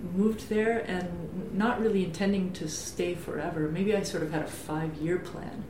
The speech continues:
I thought I would sort of goof off for a year and then maybe look for work. But I ended up goofing off for way more than a year, and eventually not even looking for work. I just had people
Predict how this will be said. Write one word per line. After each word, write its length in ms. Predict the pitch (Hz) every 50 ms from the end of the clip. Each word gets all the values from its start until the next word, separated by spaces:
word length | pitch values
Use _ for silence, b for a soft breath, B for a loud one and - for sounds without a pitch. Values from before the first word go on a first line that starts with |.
| - - - - -
I 80 | 202 202
thought 160 | 208 220 190
I 100 | 185 165
would 380 | 156 156 151 151 - - - -
sort 160 | 202 175 160
of 60 | 156
goof 200 | 190 196 - -
off 160 | 170 165 160
for 80 | - 165
a 60 | 160
year 180 | 160 160 160 160
and 100 | 156 160
then 140 | 160 160
maybe 220 | 160 160 156 160 156
look 180 | 156 151 156
for 140 | - - 160
work. 480 | 156 151 165 170 165 160 160 - - -
But 100 | 185 190
I 60 | 202
ended 240 | 214 226 226 214 175
up 140 | 165 156 -
goofing 280 | 196 185 - 165 165
off 160 | 160 156 156 -
for 120 | 165 151
way 320 | 151 156 175 202 220 214 190
more 180 | 165 160 160
than 160 | 156 160 151
a 160 | 156 151 151 151
year, 340 | 160 160 160 151 156 156 B B B B B B B B B B - -
and 360 | - 156 156 156 156 160 156
eventually 800 | - - 160 165 165 180 - - 185 165 160 160 156 151 151 151 156
not 180 | 180 185 185
even 200 | 185 165 160 156
looking 220 | 156 151 156 160 156
for 120 | - 156
work. 340 | 151 156 160 160 160 156 -
I 120 | - 151
just 240 | 151 - - - - - - - - - - - -
had 180 | 180 175 160 -
people 460 | 180 170 165 165 160 156 151 151 151